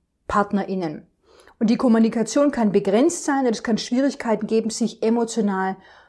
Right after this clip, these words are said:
zu öffnen oder Intimität herzustellen. Ähm, ja, jeder Partner oder jede Partnerin kann sich jeweils isoliert fühlen oder auch vernachlässigt,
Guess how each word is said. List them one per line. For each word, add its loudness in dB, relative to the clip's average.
zu -4
öffnen 2
oder 6
Intimität 4
herzustellen. -2
Ähm, -4
ja, 6
jeder 4
Partner 2
oder 2
jede 6
Partnerin 0
kann -2
sich -2
jeweils 2
isoliert 4
fühlen 4
oder 2
auch 2
vernachlässigt, 0